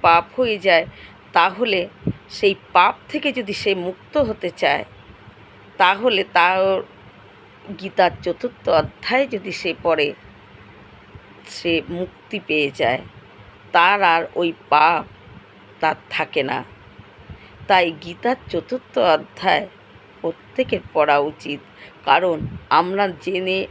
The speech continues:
আবার আমাদের অজান্তে অনেক পাপ আমাদের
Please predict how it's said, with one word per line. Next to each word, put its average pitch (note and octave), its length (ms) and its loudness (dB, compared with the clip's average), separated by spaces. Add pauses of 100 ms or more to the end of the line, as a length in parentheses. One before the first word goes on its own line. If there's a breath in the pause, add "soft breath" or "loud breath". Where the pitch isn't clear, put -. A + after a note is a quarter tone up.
আবার E3 260 2
আমাদের D#3+ 440 0
অজান্তে E3 760 -2 (500 loud breath)
অনেক A#3 280 -4 (640)
পাপ F#3+ 280 4 (180)
আমাদের D#3+ 380 -2